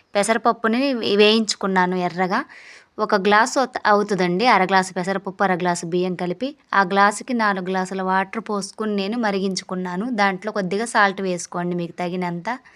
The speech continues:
ఇలా బియ్యం, పెసరపప్పు కడిగి వేసేసుకోవాలండి. ఎసరు వచ్చిన తర్వాత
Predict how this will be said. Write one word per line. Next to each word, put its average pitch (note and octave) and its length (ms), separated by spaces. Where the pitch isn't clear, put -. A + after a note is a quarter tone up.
ఇలా A3 280
బియ్యం, G#3 400
పెసరపప్పు G3 560
కడిగి G#3 380
వేసేసుకోవాలండి. F3+ 1000
ఎసరు F#3+ 260
వచ్చిన F#3+ 300
తర్వాత F3 460